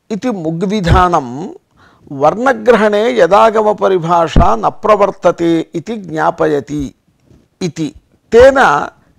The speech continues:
दिदीये जहार इत्यादौ यणाद्यभावरूपं फलं सिद्ध्यति इत्यादि।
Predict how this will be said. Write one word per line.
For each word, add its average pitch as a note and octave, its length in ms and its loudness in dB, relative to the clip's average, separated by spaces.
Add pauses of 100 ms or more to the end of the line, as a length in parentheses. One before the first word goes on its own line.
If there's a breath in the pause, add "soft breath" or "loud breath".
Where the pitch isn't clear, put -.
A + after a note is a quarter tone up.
दिदीये A#3+ 880 -2
जहार G#3 920 4
इत्यादौ F#3 840 2 (720 soft breath)
यणाद्यभावरूपं G3 1800 2
फलं G3 520 -2
सिद्ध्यति D#3 800 -6 (760)
इत्यादि। D#3 760 0